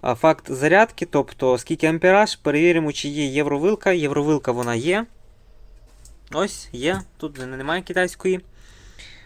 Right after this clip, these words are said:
А, можна відразу поставити. І пе-, перевіримо тестування факту ємкості акумулятора.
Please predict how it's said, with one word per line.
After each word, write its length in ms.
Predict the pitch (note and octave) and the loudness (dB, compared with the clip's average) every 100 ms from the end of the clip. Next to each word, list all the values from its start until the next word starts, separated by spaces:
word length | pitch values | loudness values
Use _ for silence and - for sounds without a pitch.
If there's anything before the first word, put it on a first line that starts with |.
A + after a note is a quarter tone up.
| - - | -14 -2
А, 200 | B2 B2 | 0 0
можна 460 | C#3 C3 C3+ C3 | -2 -6 -8 -8
відразу 360 | C3+ D3 C3+ B2+ | -4 -2 -2 -6
поставити. 600 | - - B2+ A#2 A#2 A#2+ A2 - - - - - - - - - - - - - - - - - - - - - - - - - - - - - - - - - - - | -12 -8 -6 -6 -8 -14 -16 -20 -20 -20 -20 -20 -20 -20 -20 -20 -20 -20 -20 -20 -20 -20 -20 -20 -20 -20 -20 -20 -20 -20 -20 -20 -20 -20 -20 -20 -20 -20 -20 -20 -20 -8
І 260 | F3 B3 A3+ D#3+ - | 0 2 2 -2 0
пе-, 400 | F3 F#3 F#3 F3+ | 4 6 6 4
перевіримо 720 | - E3+ F3 G#3 A#3+ G#3+ G#3 G3+ - - - - - - - - - | 2 2 4 4 4 4 2 0 -10 -20 -20 -20 -20 -20 -20 -20 -14
тестування 600 | D3 - D#3+ F3 F#3 E3+ | -10 -4 0 2 2 0
факту 420 | - E3+ F3 - | 2 2 2 -2
ємкості 600 | E3+ F3 E3+ - B2 B2 | 0 2 0 -4 -10 -8
акумулятора. 760 | A2+ - G#2+ G#2+ G2+ G2 G2+ | -8 -6 -6 -4 -4 -6 -16